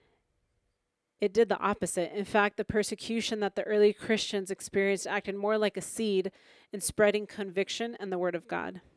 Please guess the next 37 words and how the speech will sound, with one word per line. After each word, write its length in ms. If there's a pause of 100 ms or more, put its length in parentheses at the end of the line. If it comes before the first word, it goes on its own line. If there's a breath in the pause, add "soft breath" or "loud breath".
(1600)
Verse 280
sixteen, 580
and 180
we'll, 300 (120)
we'll 160
finish 300
chapter 280
twelve 300
here. 240
"But 180
the 100
earth 280
came 240
to 100
the 80
help 280
of 100
the 80
woman, 420 (440 soft breath)
and 120
the 60
earth 260
opened 460 (220)
its 200
mouth 380
and 80
swallowed 440
the 80
river 280
that 120
the 60
dragon 360
had 180
poured 220
from 140
his 120
mouth. 460